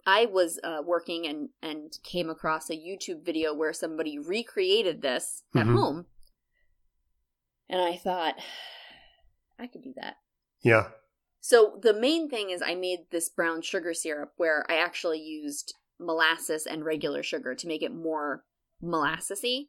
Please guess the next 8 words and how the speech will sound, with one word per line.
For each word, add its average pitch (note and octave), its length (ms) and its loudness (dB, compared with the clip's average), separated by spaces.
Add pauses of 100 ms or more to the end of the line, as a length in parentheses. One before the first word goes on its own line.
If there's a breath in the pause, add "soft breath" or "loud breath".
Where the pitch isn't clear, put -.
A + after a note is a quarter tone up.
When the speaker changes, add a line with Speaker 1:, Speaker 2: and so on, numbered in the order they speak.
Speaker 2:
Uh-huh. G#2+ 380 2 (460)
Speaker 1:
And F#3+ 140 -2
then F3+ 100 2
I E3+ 80 2
steeped - 540 0
a - 80 2
whole E3+ 580 2 (120)
cinnamon, D#3+ 640 -2